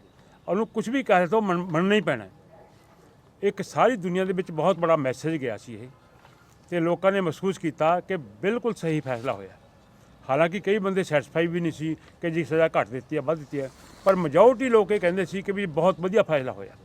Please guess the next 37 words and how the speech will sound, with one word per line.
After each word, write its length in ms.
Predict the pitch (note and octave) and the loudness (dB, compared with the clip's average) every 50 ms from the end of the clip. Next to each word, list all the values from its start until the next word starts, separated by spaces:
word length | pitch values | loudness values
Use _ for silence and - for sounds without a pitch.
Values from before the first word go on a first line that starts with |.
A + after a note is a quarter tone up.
| - - - - - - - - - - - | -20 -20 -20 -20 -20 -20 -20 -20 -20 -18 -6
ਸੈਟੀਸਫਾਈ 500 | - E3+ F#3+ F#3 - - - F3 F#3+ G3 | 0 0 0 0 0 -2 0 2 2 2
ਸੀ 160 | D3 D3 E3 | 2 -2 -4
ਲੋਕ। 260 | C3 A#2+ G2 - - - - - - - - - - - - - - - | -6 -6 -8 -10 -14 -20 -20 -20 -20 -20 -20 -20 -20 -20 -20 -20 -12 -8
ਪਰ 120 | G3 - | -6 -6
ਉਹ 220 | - - A#3 A#3+ B3+ | -6 -4 -2 -2 2
ਤੋਂ 160 | - B3+ A#3 | 4 4 4
ਬਾਅਦ 360 | F#3+ D3+ D#3+ F3+ G3 F#3 D#3+ A#2 G#2 | 6 6 6 8 8 8 6 4 -2
ਜੋ 140 | C#3 E3 G3 | -4 0 2
ਉਹਨਾਂ 220 | A3+ A#3+ B3+ B3+ | 2 2 2 0
ਨੇ 80 | B3 G3+ | 0 0
ਹੁਕਮ 300 | D3+ E3 D#3+ F#3+ F3+ D3 | -2 -2 -4 -4 -6 -6
ਕੀਤਾ, 420 | - E3 C#3 - - B2+ G#2+ G2+ - - - - - - - - - - - A3+ | -6 -10 -10 -8 -8 -8 -8 -8 -12 -18 -20 -20 -20 -20 -20 -20 -20 -14 -6 -2
ਉਹ 140 | A#3+ A3 | 0 0
ਹੁਕਮ 300 | D3+ D3 F3 E3+ G3+ G#3 | 0 -2 -4 -4 -2 -2
ਨੂੰ 160 | G#3+ G#3+ G#3+ F#3 | -2 0 0 2
ਨਾ 180 | D3+ D3 D#3 | 4 4 4
ਮੰਨਣਾ, 420 | E3 E3 E3 E3 D#3 D3+ C#3 C3 - _ _ _ _ _ - C3 | 4 4 2 0 -2 -4 -6 -6 -10 _ _ _ _ _ -12 -6
ਮੈਂ 220 | C3+ D#3 F3 F3 | 0 2 2 2
ਸਮਝਦਾ 360 | - C#3+ D3+ F3 F#3+ F#3 F3 | 2 -2 -6 -6 -4 -4 -4
ਕਿ 120 | E3 E3 D#3+ | -4 -6 -6
ਸਾਡੀ 200 | - D3+ D#3 C#3+ | -6 -6 -6 -4
ਬਦਕਿਸਮਤੀ 560 | B2 C3 B2+ - - - - - - D3 C3+ | -2 -4 -4 -4 -8 -20 -20 -18 -14 -12 -12
ਦੀ 140 | A2+ B2 A2+ | -10 -10 -12
ਗੱਲ 180 | A#2 G#2 F#2+ | -12 -12 -12
ਹੈ। 140 | G2+ A#2+ C3+ - - - - - - - - | -14 -18 -20 -20 -20 -20 -20 -20 -20 -12 -4
ਸਾਡੀ 200 | - C#3+ D#3+ D#3+ | 2 2 2 4
ਤਾਂ 120 | F3 G3+ | 4 2
ਡਿਊਟੀ 320 | F3 C#3+ D#3+ E3+ D#3+ A#3 A3 | 2 2 -2 -2 -2 -2 -2
ਬਣਦੀ 320 | F#3 F#3+ D#3+ C3+ B2+ B2+ | 0 0 0 0 -4 -8
ਸੀ 240 | A2 - E3 F#3 F3+ - - _ - _ _ - | -8 -8 -10 -10 -10 -14 -20 _ -20 _ _ 2
ਕਿ 120 | G#3 G3+ | 2 2
ਜੋ 220 | D3 - D#3+ F3+ | 2 2 0 2
ਉਹਨਾਂ 220 | G3+ A3 A#3+ B3 B3+ | 4 4 4 4 4
ਨੇ 120 | B3 A3+ | 2 2
ਕਹਿਤਾ 260 | - G#3+ G#3+ G#3 A3 | 2 2 2 4 4
ਇਨ 120 | G#3+ G3 F3+ | 2 2 2
ਬਿਨ, 200 | E3 D#3 C#3 | 0 -2 -2